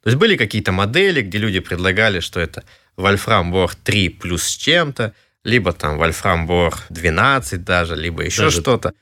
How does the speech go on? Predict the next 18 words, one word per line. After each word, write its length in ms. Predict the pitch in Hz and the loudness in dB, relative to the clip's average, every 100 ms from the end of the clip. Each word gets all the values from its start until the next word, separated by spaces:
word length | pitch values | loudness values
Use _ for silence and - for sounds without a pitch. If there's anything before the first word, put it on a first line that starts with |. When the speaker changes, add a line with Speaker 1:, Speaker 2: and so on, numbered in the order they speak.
| - | -2
Speaker 1:
Даже 240 | 98 95 | 0 2
такое 380 | - 95 101 90 | 0 0 2 2
было, 260 | 82 82 80 | 2 0 0
да. 240 | 80 67 - - - | 0 0 -6 -20 -4
В 60 | - | 2
общем, 560 | 165 - 160 147 123 | 4 4 2 2 -2
с 60 | 101 | -2
точки 260 | 147 143 127 | 0 0 2
зрения 240 | 151 139 | 2 0
эксперимента 560 | 135 - 143 185 226 107 | -2 -2 0 0 -2 -2
крайне 300 | - 147 127 | 0 0 0
сложно 360 | - 107 85 | -2 -2 0
это 180 | 82 85 | -2 -4
дело 320 | 80 120 113 | 0 2 2
определить, 480 | 90 - 87 104 107 | 0 -2 -2 0 0
сколько 280 | - 95 87 | 0 -2 0
там 240 | 87 85 | 0 0
бора. 360 | 82 90 76 | 2 2 2